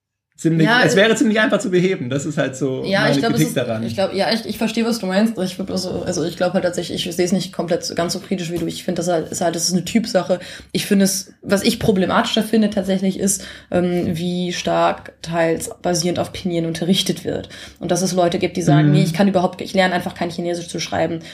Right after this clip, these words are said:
Speaker 2: Ich bleib einfach bei Pinyin. Und das ist, das finde ich einfach ist der komplett falsche Ansatz. Ich finde, es ist in Ordnung, wenn man's halt macht, um den Leuten halt irgendwas an die Hand zu geben. Aber ich finde es wichtig, dass man gleichzeitig die chinesischen Zeichen auch wirklich lernt. Also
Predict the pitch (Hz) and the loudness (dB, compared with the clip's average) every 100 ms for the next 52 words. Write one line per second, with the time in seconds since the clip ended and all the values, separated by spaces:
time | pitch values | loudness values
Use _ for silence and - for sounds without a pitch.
0 | - - 180 165 160 165 165 - - - | -20 -4 0 2 2 0 -2 -4 -6 -6
1 | 98 - 156 - 202 - 175 - 214 185 | -4 -4 -2 -2 -2 -2 -2 2 2 2
2 | 175 170 175 170 165 160 165 165 170 165 | -2 -4 -4 -4 -4 -2 -2 -2 -4 -6
3 | 160 151 - 190 185 185 - - - - | -6 -10 -6 -2 0 -2 -8 -20 -20 -10
4 | 165 196 190 190 160 180 208 233 214 196 | -2 0 2 2 2 4 4 2 0 0
5 | 190 190 190 175 180 226 - - - - | 0 0 -2 -2 -2 -2 -4 -12 -20 -6
6 | 202 190 185 202 202 196 208 190 175 175 | 0 4 4 4 2 0 0 0 -2 -2
7 | 214 214 185 196 190 196 - - - 190 | -2 -2 -2 0 2 -2 -4 -6 0 0
8 | - 208 180 185 196 190 185 170 170 170 | 2 2 2 0 0 0 0 2 0 0
9 | 170 165 180 185 170 170 170 165 170 170 | -4 -4 -4 -2 0 0 -2 0 0 0
10 | 165 165 165 151 - - - - 165 175 | -4 -6 -8 -10 -8 -8 -6 -4 -2 -2